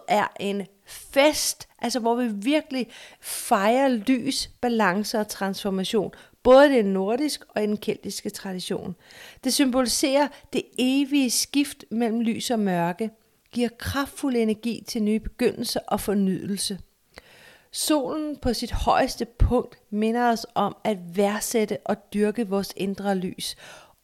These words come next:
og styrke vores forbindelse til naturen og dens cykler. Ved at fejre sommersolhvervet, så inviteres vi altså til at manifestere overflod, rense vores sind og sjæle og styrke vores forbindelser til både den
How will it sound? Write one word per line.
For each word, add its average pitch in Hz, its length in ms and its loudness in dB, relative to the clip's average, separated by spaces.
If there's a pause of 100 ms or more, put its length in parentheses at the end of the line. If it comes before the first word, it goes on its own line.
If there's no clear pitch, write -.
(100)
og 220 160 8
styrke 269 760 2 (260)
vores 214 220 4
forbindelse 214 520 -4
til 220 200 -6
naturen 233 680 -4 (100)
og 202 120 -2
dens 196 160 -4
cykler. - 400 -8 (1200)
Ved 254 260 4 (100)
at 226 280 4
fejre 214 460 -2
sommersolhvervet, 226 1000 0 (220)
så - 160 0
inviteres 226 640 0
vi 220 60 0
altså 202 240 -2
til - 280 -8
at 226 100 -4
manifestere 196 760 -4
overflod, 226 580 -2 (380)
rense 269 540 -6
vores 208 200 -2
sind - 360 0 (120)
og 196 100 -4
sjæle 202 680 0 (300)
og 214 100 -2
styrke 247 500 0
vores 226 220 -2
forbindelser 233 560 -4
til 214 200 0
både 247 480 6
den 320 120 -4